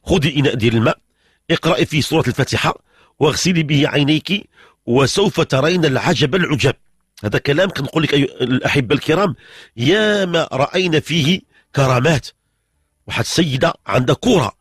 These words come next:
كورة في الوالدة، و-، والطبيبة قالت لها خطير جدًا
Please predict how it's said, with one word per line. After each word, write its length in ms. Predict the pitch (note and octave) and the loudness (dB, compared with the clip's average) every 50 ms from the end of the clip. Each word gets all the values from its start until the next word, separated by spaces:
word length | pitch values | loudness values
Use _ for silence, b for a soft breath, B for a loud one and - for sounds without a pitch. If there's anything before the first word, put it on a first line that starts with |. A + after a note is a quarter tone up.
| _ _ _ _ _ _ | _ _ _ _ _ _
كورة 220 | - D#3+ F3+ F#3 D#3 | -2 0 0 2 0
في 80 | - | 0
الوالدة، 440 | B2 C#3 C#3+ C#3+ B2+ A#2 F#2 G2 - _ _ _ _ _ _ _ _ _ _ _ _ _ _ _ _ - | 0 0 2 2 2 0 -2 -6 -10 _ _ _ _ _ _ _ _ _ _ _ _ _ _ _ _ 0
و-، 300 | A#2+ C3 C#3+ D3 C#3 C#3 | 2 2 4 2 2 0
والطبيبة 480 | C#3+ - - C#3+ C3+ C3+ F#3+ F3 F3 | -2 -2 -2 -4 -4 -2 -2 -2 -2
قالت 260 | E3 - D#3 - - | -2 -2 -4 -4 0
لها 160 | D#3+ D#3 D3+ C#3 | 0 2 2 2
خطير 400 | - - D#3 - - - F3 D3+ | 0 -2 -4 -2 -2 0 0 0
جدًا 480 | - - A#3+ F#3+ D#3+ F3+ C#3 G#2+ F2 | 0 0 -2 -2 0 0 0 -2 -4